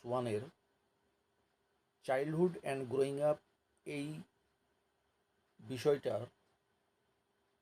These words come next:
যে ক্রিয়েটিভিটি বা সৃজনশীলতা চ্যাপ্টার রয়েছে,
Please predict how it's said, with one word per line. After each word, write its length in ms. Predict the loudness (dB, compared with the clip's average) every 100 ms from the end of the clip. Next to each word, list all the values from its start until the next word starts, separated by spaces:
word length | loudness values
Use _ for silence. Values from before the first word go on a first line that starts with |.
| _ _ _ _ _ _ -12
যে 160 | -4 -4 -4 -10 _ _ 0
ক্রিয়েটিভিটি 680 | 4 4 4 -2 -4 -6 -8 -10 _ _ _ _ _ _ _ _
বা 120 | -8
সৃজনশীলতা 760 | -8 -6 -4 -4 -4 -2 0 0
চ্যাপ্টার 340 | 0 -2 0
রয়েছে, 340 | 2 0 0